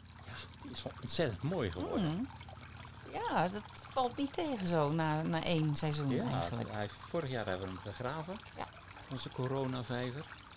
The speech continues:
Speaker 1: En daar kwam ontzettend veel op.
Speaker 2: Ja.
Speaker 1: En wat leuk was, is dat de vissen ook terugkwamen.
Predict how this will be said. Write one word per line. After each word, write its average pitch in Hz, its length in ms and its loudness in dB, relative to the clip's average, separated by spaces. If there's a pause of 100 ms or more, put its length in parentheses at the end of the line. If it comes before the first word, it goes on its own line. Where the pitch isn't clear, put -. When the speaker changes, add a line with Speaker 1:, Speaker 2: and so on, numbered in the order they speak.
(600)
Speaker 1:
En 101 320 0
daar 85 100 -2
kwam 104 280 -2
ontzettend 120 760 0
veel 95 260 -2
op. 92 120 -4 (560)
Speaker 2:
Ja. 277 140 -2 (720)
Speaker 1:
En 165 120 0
wat 143 140 0
leuk 85 200 2
was, 123 260 -2
is 120 140 -6
dat 90 180 -4
de - 60 -4
vissen 139 540 -2
ook 139 140 -2
terugkwamen. 87 640 -4